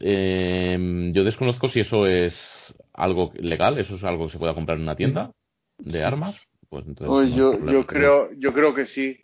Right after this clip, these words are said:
Speaker 3: sí se pueden comprar.
Speaker 2: Sí, sí,
Speaker 3: Eh,
Speaker 2: en, de hecho, en España se pueden comprar.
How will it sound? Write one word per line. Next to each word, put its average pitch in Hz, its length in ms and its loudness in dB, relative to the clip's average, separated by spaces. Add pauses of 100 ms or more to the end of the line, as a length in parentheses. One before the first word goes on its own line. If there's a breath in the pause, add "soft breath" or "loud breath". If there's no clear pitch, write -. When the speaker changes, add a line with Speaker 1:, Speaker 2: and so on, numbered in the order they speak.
(100)
Speaker 3:
sí 123 220 -12
se 135 140 -14
pueden 135 300 -4
comprar. 123 540 0 (640)
Speaker 2:
Sí, - 60 -6
sí, 123 60 2
Speaker 3:
Eh, 117 640 0
Speaker 2:
en, 135 600 -10 (140)
de 139 120 -4
hecho, 135 140 -6
en 139 80 -4
España 131 340 -6
se 135 60 -8
pueden 135 200 -12
comprar. 120 400 -14